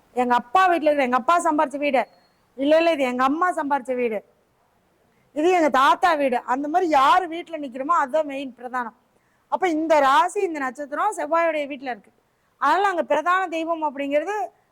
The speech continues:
முருகப்பெருமான் தான். அப்ப நமக்கு இங்க யார் எடுத்துக்கலாம்னா திருச்செந்தூர் முருகப்பெருமான் எடுத்துக்கலாம். சரிங்களா? ஆறு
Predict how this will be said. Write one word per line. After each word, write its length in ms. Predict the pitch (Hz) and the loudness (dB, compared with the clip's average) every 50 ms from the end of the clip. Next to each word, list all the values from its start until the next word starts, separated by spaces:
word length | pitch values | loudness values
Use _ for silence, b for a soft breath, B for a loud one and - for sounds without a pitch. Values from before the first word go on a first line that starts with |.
| _ _ | _ _
முருகப்பெருமான் 680 | - 302 349 359 349 339 - 302 277 262 254 254 269 | -4 -2 0 2 0 0 0 -2 -2 -2 -2 -2 -2
தான். 200 | 262 254 233 226 _ _ | -2 -2 -4 -4 _ _
அப்ப 280 | - 269 - 415 415 403 | -20 -6 -2 0 0 0
நமக்கு 300 | 359 302 285 277 254 277 | -2 -4 -6 -6 -6 -6
இங்க 220 | 277 285 277 277 | -6 -2 0 0
யார் 260 | 262 254 269 311 339 330 | 2 4 4 4 4 2
எடுத்துக்கலாம்னா 500 | 302 254 226 277 226 247 240 262 320 381 - _ _ _ _ _ _ _ _ | 0 -2 -2 -6 -8 -8 -6 -6 -8 -10 -12 _ _ _ _ _ _ _ _
திருச்செந்தூர் 500 | - 370 381 339 392 359 311 285 311 311 | -10 -8 -8 -6 -6 -6 -4 -2 -2 -2
முருகப்பெருமான் 600 | 277 247 240 233 247 214 220 214 196 196 202 220 240 | -2 -4 -4 -4 -4 -4 -6 -8 -8 -6 -6 -4 -4
எடுத்துக்கலாம். 560 | 214 190 180 165 180 160 170 - _ - - | -6 -6 -8 -12 -16 -18 -20 -20 _ -2 -2
சரிங்களா? 400 | 285 285 277 285 285 269 208 - - _ _ _ _ _ _ _ _ | 0 0 0 0 0 0 0 -2 -6 _ _ _ _ _ _ _ _
ஆறு 460 | 226 233 254 285 330 339 302 285 | 4 6 6 6 6 6 4 2